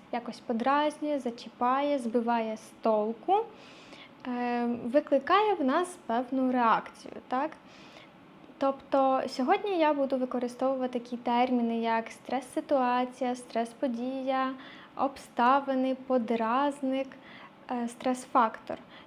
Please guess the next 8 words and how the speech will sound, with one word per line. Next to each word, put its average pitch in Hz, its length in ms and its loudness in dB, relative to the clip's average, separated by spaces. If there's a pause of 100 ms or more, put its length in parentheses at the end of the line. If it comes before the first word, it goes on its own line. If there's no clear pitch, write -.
(120)
щоб 254 200 2
пояснити 320 1080 -2
деякі 254 540 0
процеси, 233 800 -6
які 240 380 -2
я 226 120 -2
буду 254 200 0
описувати. 240 840 2